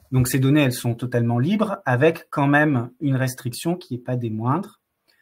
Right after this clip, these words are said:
euh, c'est que dans la mesure où c'est un inventaire statistique, euh, avec un secret statistique des données, euh, personnelles, on ne communique pas les coordonnées exactes des points.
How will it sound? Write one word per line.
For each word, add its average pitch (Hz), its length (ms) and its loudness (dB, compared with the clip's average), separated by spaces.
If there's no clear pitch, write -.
euh, 123 140 -4
c'est - 180 -6
que 127 80 -4
dans 123 160 2
la 117 60 0
mesure 139 240 0
où 180 40 -10
c'est 131 120 -6
un 120 100 2
inventaire 123 340 -4
statistique, - 880 -8
euh, 117 500 -2
avec 127 440 -2
un 120 100 -8
secret 156 380 -6
statistique 139 840 -6
des 117 140 -4
données, 123 380 4
euh, 110 240 -8
personnelles, 127 540 -6
on 131 100 4
ne 127 60 8
communique 165 460 4
pas 151 120 4
les 165 100 2
coordonnées 127 420 2
exactes 123 320 -2
des 120 140 -4
points. 123 260 -14